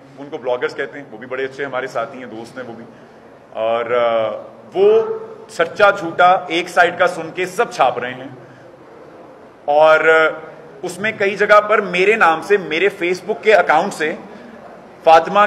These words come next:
کے، آ، ان چیزوں کو رپلائی کیا گیا ہے، اور وہ رپلائی میں نے نہیں کیا۔ اس کی وجہ، میرے Facebook کے اکاؤنٹ، ظاہر ہے میاں بیوی جب ساتھ ہوتے ہیں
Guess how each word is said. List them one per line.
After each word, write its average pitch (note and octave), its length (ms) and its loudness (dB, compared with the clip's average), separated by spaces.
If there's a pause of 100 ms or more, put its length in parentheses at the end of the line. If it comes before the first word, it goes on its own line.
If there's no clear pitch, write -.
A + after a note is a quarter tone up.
کے، G3+ 280 4 (340)
آ، D#3 40 0 (200)
ان F3 200 -6 (140)
چیزوں E3+ 220 -6
کو G#3 100 4
رپلائی F#3+ 520 6
کیا E3 240 4
گیا A#2 280 0
ہے، F2 120 -8 (880)
اور D#3+ 100 4
وہ F#3+ 220 6 (280)
رپلائی D3+ 440 4
میں C#3 140 0
نے E3 100 -2
نہیں D3+ 380 -6
کیا۔ C#3 200 2 (400)
اس F#3 120 -6
کی F#3+ 100 -2
وجہ، A2+ 200 0 (840)
میرے F#3+ 120 4 (100)
Facebook G3+ 400 2
کے G#3+ 100 0
اکاؤنٹ، E3+ 400 2
ظاہر F3 280 8
ہے E3 60 0
میاں E3 160 2
بیوی F3+ 160 -2
جب F3 120 2
ساتھ D#3+ 300 6
ہوتے D3+ 180 -4
ہیں D#3 180 0